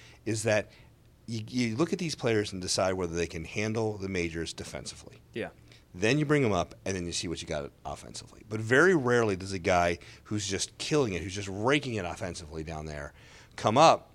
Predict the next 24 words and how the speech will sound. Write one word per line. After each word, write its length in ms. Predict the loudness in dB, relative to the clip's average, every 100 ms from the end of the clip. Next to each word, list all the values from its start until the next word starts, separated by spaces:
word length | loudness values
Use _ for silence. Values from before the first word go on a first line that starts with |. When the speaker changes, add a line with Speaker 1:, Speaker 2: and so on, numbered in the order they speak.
| -14 -8
Speaker 1:
and 120 | -4
continue 480 | -4 0 0 2 2
that 180 | 0 -2
pace 380 | -4 -4 -4 -6
if 120 | -6
the 80 | -6
defense 420 | -6 -8 -8 -12
isn't 200 | -14 -14
there. 240 | -16 -20 -18
Speaker 2:
Right. 340 | -16 -16 -18 -10
Speaker 1:
Because 420 | -4 2 2 2 -2
that's 380 | -2 0 0 -2
really 320 | 2 4 4
one 160 | 2 0
of 80 | -2
the 60 |
big 220 | -4 -4
differences 680 | -2 -4 -4 -8 -6 -6 -6
between 640 | -8 -10 -4 -4 -2 -4 -6
the 80 |
minors 360 | -4 -2 -2 -4
and 80 | -6
the 40 |
majors, 420 | -4 -4 -6 -10